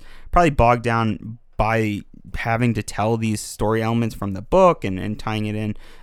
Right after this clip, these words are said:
uh, from the stories of Jesus and the Bible. It just feels like it, it needs to tell these, does that incorporate these aspects of the story? And I just, I just don't buy it. So it just, it makes me not care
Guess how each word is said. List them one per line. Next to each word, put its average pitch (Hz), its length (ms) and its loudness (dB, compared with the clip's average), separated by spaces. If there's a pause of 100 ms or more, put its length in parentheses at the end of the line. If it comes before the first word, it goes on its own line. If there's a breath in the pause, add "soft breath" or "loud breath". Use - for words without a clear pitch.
uh, 104 200 -2
from 110 160 -2
the 104 60 -4
stories 110 340 -2
of 92 100 -6
Jesus 135 380 -4
and 87 100 -6
the - 60 -14
Bible. 160 540 2
It 120 100 -8
just 156 180 -8
feels 170 240 -4
like 123 140 -6
it, - 180 -10 (120)
it 123 80 -4
needs 117 640 0
to - 140 -10
tell 110 240 -2
these, 104 380 -8 (380 soft breath)
does 117 160 -4
that 123 160 -2
incorporate 117 640 2
these 101 140 -4
aspects 98 440 -4
of 87 80 -8
the - 60 -12
story? 107 400 -2
And 80 100 -6
I 101 280 -4
just, 131 240 -10
I 135 100 -4
just 160 140 -8
don't 175 180 -4
buy 120 220 -2
it. - 200 -8
So - 120 -4
it 98 100 -2
just, 123 240 -8
it 120 80 -2
makes 120 240 -2
me 131 80 -2
not 101 380 -2
care 101 440 -2